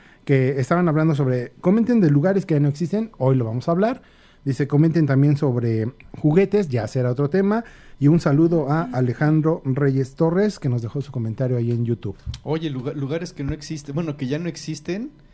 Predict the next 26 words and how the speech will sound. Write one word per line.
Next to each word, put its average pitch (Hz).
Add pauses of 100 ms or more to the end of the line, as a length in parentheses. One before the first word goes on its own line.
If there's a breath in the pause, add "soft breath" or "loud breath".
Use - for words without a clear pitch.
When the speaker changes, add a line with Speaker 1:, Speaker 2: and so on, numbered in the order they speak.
(160 loud breath)
Speaker 1:
Ujú. 113
Speaker 2:
me 123
hace 135
recordar 127
uno 147
con, 101 (440)
con 117
notable 139
nostalgia, 113
¿eh? 117
Pero 104 (240)
ya 165
veré, 135
ya 147
veré 143
si 143
los 113
platicamos. 110
Speaker 1:
Ok, 127
ahorita, 139
ahorita 175
irán 151
saliendo, 120
ahorita 180
irán 160
saliendo. 120